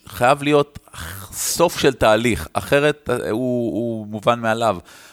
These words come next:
רוב האנשים שממלאים טוטו ומקבלים מיליון דולר, מאבדים את זה, כי זה לא היה משהו שמעריכים, כי זה לא היה חלק מתהליך.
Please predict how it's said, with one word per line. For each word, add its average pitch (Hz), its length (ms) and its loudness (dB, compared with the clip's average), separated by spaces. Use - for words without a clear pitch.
רוב 143 260 2
האנשים 165 500 0
שממלאים 127 760 0
טוטו 135 340 0
ומקבלים 117 420 -2
מיליון 117 280 0
דולר, 123 360 2
מאבדים 104 560 0
את 101 100 -2
זה, 85 140 -2
כי 101 360 -4
זה 95 320 -6
לא 117 360 2
היה 113 340 2
משהו 110 280 -4
שמעריכים, 104 920 -2
כי 104 100 -6
זה 104 80 2
לא 107 60 4
היה 117 80 6
חלק 113 220 -2
מתהליך. 117 640 0